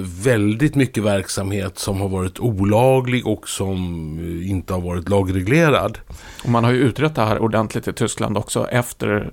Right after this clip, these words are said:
Speaker 2: Snowden-avslöjandena.
Speaker 1: Precis.
Speaker 2: Eh, Bundestag, alltså riksdagen, har
Speaker 1: Ja.
Speaker 2: tillsatt ett, eh, B N D-utskott.
Speaker 1: Ja, ja. Detta är
Speaker 2: Eller
Speaker 1: en,
Speaker 2: N S A-utskott kanske de
Speaker 1: detta
Speaker 2: kallar det.
Speaker 1: är en, detta är en oerhörd härva.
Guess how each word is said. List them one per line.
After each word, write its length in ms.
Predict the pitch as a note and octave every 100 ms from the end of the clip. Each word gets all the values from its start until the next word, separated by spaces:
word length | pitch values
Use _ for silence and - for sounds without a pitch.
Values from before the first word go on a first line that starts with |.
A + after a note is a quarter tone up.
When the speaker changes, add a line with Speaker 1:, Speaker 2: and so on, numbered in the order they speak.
| -
Speaker 2:
Snowden-avslöjandena. 1600 | - A2+ G#2+ - A2 G#2+ G#2+ A2+ A2 - C#3+ C#3+ A#2 C#3 A#2
Speaker 1:
Precis. 360 | A#2+ A2+ - - - - -
Speaker 2:
Eh, 420 | A2+ G#2+ G#2+ G#2+
Bundestag, 1000 | G#2 A2 A#2 A#2 A2 - A#2 A2 - - -
alltså 200 | G#2 A2
riksdagen, 420 | G#2+ - G#2+ G#2
har 120 | G#2+
Speaker 1:
Ja. 60 | F#2+
Speaker 2:
tillsatt 480 | A2+ - A2 -
ett, 360 | - A2+ - -
eh, 160 | G#2+ G#2+ - - - - B2
B 140 | A#2
N 200 | G#2+ G#2+
D-utskott. 800 | G#2+ A2 G2+ - A2 - - C#3
Speaker 1:
Ja, 200 | A#2+ B2
ja. 120 | A2 - -
Detta 280 | - A#2 -
är 40 | C#3+
Speaker 2:
Eller 220 | B2+ B2
Speaker 1:
en, 60 |
Speaker 2:
N 100 | A#2+
S 120 | A#2+ B2+
A-utskott 440 | G#2+ - - -
kanske 200 | - -
de 80 | G#2+
Speaker 1:
detta 140 | A#2
Speaker 2:
kallar 120 | -
det. 60 | C3+
Speaker 1:
är 80 | B2
en, 260 | A2 A2
detta 260 | A2 G#2+ B2+
är 40 |
en 140 | B2 A2
oerhörd 580 | A2 G2 C#3 D3 B2 G2+
härva. 460 | G#2+ F#2+ F2 G2